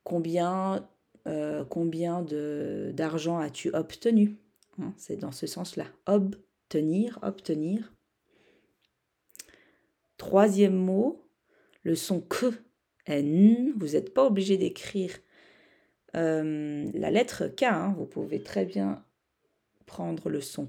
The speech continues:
K. J'ai pensé à crinière. Faites attention avec le son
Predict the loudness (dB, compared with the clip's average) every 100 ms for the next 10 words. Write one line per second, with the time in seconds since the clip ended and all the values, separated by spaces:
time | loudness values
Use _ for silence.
0 | -10 -6 -6 -8 _ _ _ _ _ 0
1 | 2 4 2 0 2 6 8 6 2 -8
2 | -6 -6 2 6 8 8 6 2 0 -2
3 | -6 -10 _ _ _ _ _ _ _ _
4 | _ _ _ _ _ _ _ _ _ _
5 | _ _ _ _ _ _ -20 -20 -20 -20
6 | _ _ -2 2 2 0 0 0 0 -2
7 | -4 -6 -8 -8